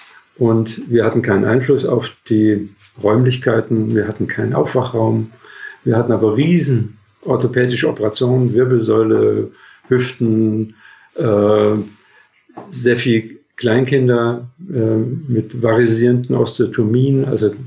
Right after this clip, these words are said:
die ganzen Hüftdysplasien, äh, ein sehr großes Krankenhaus und kein Aufwachraum. Und, äh, wir hatten also eigentlich täglich das Problem, dass wir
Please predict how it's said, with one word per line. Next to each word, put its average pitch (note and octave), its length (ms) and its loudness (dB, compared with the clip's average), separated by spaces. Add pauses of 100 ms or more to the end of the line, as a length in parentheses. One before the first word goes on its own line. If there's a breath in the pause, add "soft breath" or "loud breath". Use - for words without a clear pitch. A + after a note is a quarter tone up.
die A2+ 360 -6
ganzen B2+ 320 0
Hüftdysplasien, B2 1000 0 (1000 loud breath)
äh, - 80 0
ein A#2 500 2
sehr A#2 200 0
großes - 380 0
Krankenhaus C3+ 500 -2 (180)
und B2+ 320 0
kein B2 240 2
Aufwachraum. G#2 800 -4
Und, G#2+ 540 -2
äh, A2+ 480 0
wir A2 220 2
hatten A#2 520 0 (260 loud breath)
also C3+ 240 0
eigentlich G#2 380 -2
täglich B2 380 -2
das B2 160 -2
Problem, A#2+ 640 0 (340 loud breath)
dass - 180 -2
wir - 240 0